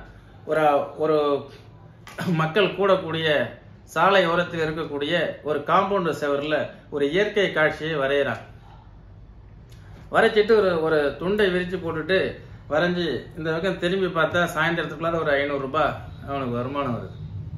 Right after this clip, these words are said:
பன்னிரெண்டு சாக் பீஸுகள் எவ்வளவு இருக்கும்? ஒரு, ஒரு சாக் பீஸ் ஒரு ரூபானா கூட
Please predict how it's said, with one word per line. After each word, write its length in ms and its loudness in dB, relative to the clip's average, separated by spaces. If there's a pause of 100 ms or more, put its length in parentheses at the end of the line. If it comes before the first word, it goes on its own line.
(600)
பன்னிரெண்டு 380 0
சாக் 320 -2
பீஸுகள் 400 -4
எவ்வளவு 320 0
இருக்கும்? 320 -6 (1400)
ஒரு, 260 0
ஒரு 200 0
சாக் 260 0
பீஸ் 220 -2
ஒரு 180 -2
ரூபானா 320 0
கூட 440 -2